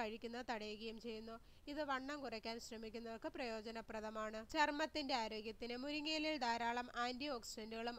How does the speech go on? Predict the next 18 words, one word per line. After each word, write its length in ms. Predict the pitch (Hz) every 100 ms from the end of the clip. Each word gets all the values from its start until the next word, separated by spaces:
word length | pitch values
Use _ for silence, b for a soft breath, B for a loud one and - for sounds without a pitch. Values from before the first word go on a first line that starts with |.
| -
അവശ്യ 300 | 226 247 - 269
പോഷകങ്ങളും 500 | 233 226 233 220 262 254
അടങ്ങിയിട്ടുണ്ട്. 600 | 214 220 220 226 220 226 B B B 277
ഇത് 100 | 294 269
ചർമ്മത്തിന്റെ 560 | 285 269 294 311 302 285 233
ആരോഗ്യം 340 | 226 226 240 226
മെച്ചപ്പെടുത്താൻ 560 | - 208 220 220 254 320 262
സഹായിക്കുന്നു. 680 | 233 214 220 - 226 226 226 B B - 285
ഓക്സിഡേറ്റീവ് 580 | 285 285 302 294 302 285
സ്ട്രെസ് 280 | 247 240 -
കുറയ്ക്കുന്നതിലൂടെ 840 | 233 220 226 226 226 226 226 226 226
ചുളിവുകളും 580 | 262 269 277 285 285 285 262
നേർത്ത 300 | 240 254 - 277
വരകളും 420 | 220 220 226 240 226
കുറയ്ക്കുന്നതിനൊപ്പം 800 | 214 208 220 226 220 208 226 220 B B - -
ചർമ്മത്തെ 460 | 262 269 294 311 302 269
കൂടുതൽ 320 | 233 233 233
മൃദുലമാക്കുകയും 880 | 240 233 262 277 254 214 214 226 220